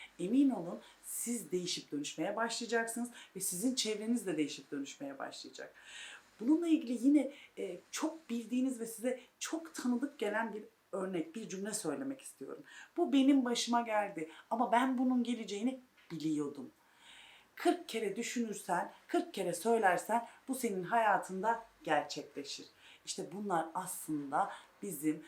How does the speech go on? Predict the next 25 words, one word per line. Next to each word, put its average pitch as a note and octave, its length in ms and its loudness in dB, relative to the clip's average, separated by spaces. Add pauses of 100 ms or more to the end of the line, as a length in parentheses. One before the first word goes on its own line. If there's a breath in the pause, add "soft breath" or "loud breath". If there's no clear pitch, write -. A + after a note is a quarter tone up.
(320 loud breath)
bilinçsiz G3+ 840 -2
de F#3 60 0
olsa D3 420 -6
teta A3+ 260 -4
frekansında D3 760 -4 (240 loud breath)
kendimize F#3+ 600 0
yarattığımız E3+ 800 4
hayat, C3+ 320 -4
kendimize F#3 580 -6
çektiğimiz F3 560 -4 (100)
enerji D#3 600 -2 (280 loud breath)
ve D#3 120 -4
kendimize, G3 840 -4 (300 loud breath)
e, E3+ 180 -2
kendimizi G3 440 -6
çevrelediğimiz G3 840 -2 (120)
enerji. C#4 440 -8 (500 loud breath)
O G3+ 80 -6
zaman F3+ 360 0 (300 loud breath)
bugün B3 220 2
hadi A#3 240 2
hep C4 300 2
beraber E3 540 6 (240 loud breath)
niyet A3+ 340 -2
edelim. D3+ 360 -6